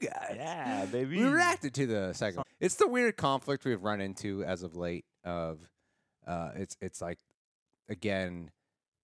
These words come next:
Speaker 1: a first world problem to the firstest degree you can imagine. If there was a number above one,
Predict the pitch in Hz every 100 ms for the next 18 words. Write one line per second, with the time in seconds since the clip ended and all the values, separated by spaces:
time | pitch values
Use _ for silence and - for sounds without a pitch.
0 | _ - 87 - - 87 80 - 82 82
1 | 73 - 82 78 82 80 - 76 76 -
2 | - 85 73 - 82 - 90 - 80 78
3 | 73 76 - 78 76 73 78 78 76 69
4 | _ _ _ _ - - 151 175 147 110
5 | 104 104 107 101 78 90 82 78 73 82
6 | 80 78